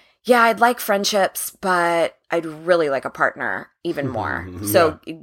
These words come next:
Speaker 1: get, get
Speaker 2: That's a good
Speaker 1: laser
Speaker 2: one.
Speaker 1: focused on one, because that's gonna be super helpful. All right, so number one, it's the declaration, putting it in your order,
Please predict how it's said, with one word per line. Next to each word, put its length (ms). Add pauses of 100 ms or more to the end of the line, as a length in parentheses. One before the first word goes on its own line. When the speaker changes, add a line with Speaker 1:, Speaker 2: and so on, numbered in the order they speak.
(140)
Speaker 1:
get, 440
get 200
Speaker 2:
That's 60
a 40
good 80
Speaker 1:
laser 280
Speaker 2:
one. 80
Speaker 1:
focused 320
on 180
one, 460
because 280
that's 300
gonna 140
be 140
super 420
helpful. 400
All 80
right, 200
so 80
number 280
one, 320
it's 160
the 100
declaration, 680
putting 300
it 60
in 80
your 140
order, 380